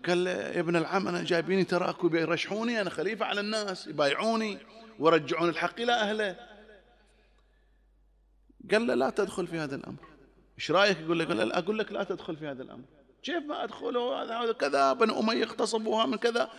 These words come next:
قال له: "أنا تريد رأيي؟ أقول لك لا تدخل في هذا الأمر." هذا طلع وفي باله إيش؟ إن الإمام الصادق حاسدنا على أساس إن نختاره. قال له: "أنا وصلتني رسالة قبلها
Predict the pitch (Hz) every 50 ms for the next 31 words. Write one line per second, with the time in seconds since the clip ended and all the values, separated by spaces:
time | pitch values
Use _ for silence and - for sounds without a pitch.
0 | - - - - - - 131 208 233 262 320 311 302 - - 185 220 233 220 -
1 | 208 185 160 127 131 143 190 226 240 254 254 277 320 - - - - 247 247 320
2 | 381 359 370 285 - 240 - - 320 339 302 - - - - - - - - 320
3 | 311 240 - 165 147 143 139 - - - 170 160 139 127 - - 113 104 104 -
4 | - 156 143 - - - - - - - _ - - _ _ _ _ _ _ _
5 | _ _ _ _ _ _ _ _ _ _ - - - - - 165 202 233 240 247
6 | 233 - 277 277 269 262 247 226 214 202 - - 277 - - - - - - 208
7 | - 190 196 202 202 202 - 170 - - 202 196 190 233 240 247 240 233 226 226
8 | 214 208 196 185 180 165 - - 185 185 196 202 202 196 202 196 202 220 220 226
9 | 208 196 - - 226 226 226 220 190 - - - - 196 185 185 185 156 131 147
10 | 147 170 180 185 190 185 175 147 131 117 104 135 135 131 - - 135 131 - 135
11 | 135 135 127 - - - 131 131 131 131 175 - 415 415 403 392 370 349 294 262
12 | 254 240 - - 220 220 208 - 202 196 180 151 143 151 156 165 160 139 135 123
13 | 117 120 120 117 123 117 120